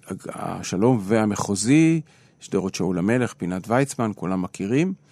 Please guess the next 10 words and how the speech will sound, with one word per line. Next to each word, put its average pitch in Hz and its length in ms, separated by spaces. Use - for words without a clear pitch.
אה, 107 460
אז, 107 440
אה, 104 580
הדבר 113 320
הזה 170 180
באמת 135 280
קצת - 340
חזר 123 340
על 131 160
עצמו 120 520